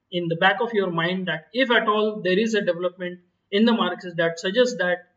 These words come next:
we might move lower, then that is one of the reference which can be tagged. So, as you can see from all these examples, to be successful in trading, you need to be on the right side of the smart money.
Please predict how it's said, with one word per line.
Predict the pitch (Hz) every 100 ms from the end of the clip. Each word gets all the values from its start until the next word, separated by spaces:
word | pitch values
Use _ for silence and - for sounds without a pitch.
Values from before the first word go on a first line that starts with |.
| 170
we | 165
might | 170 180 180
move | 175 165
lower, | 175 196 240 247 170
then | 165
that | 156 165
is | 196 165
one | 160
of | 170 165
the |
reference | 156 160 208 269 -
which | 160 -
can | 151 143 143
be | 262 - _ _ -
tagged. | - - _ _ _ _ _ -
So, | - 294 - - - _ _ _
as | 240 262
you | 277
can | 277
see | 254 285
from | 233 240
all | 226 226 220
these | 214
examples, | 196 180 196 196 220 226 - - _ -
to | 254
be | 233 320
successful | 311 285 285 254 254
in | 233 226
trading, | 214 202 208 226 - -
you | 247 240
need | 277 285 269
to | 220
be | 165 214 226 226 226 -
on | 208
the | 214 214
right | 220 311 294
side | 311 - 202 208 196
of | 175
the | 180
smart | 180 180 165 165 175
money. | 196 190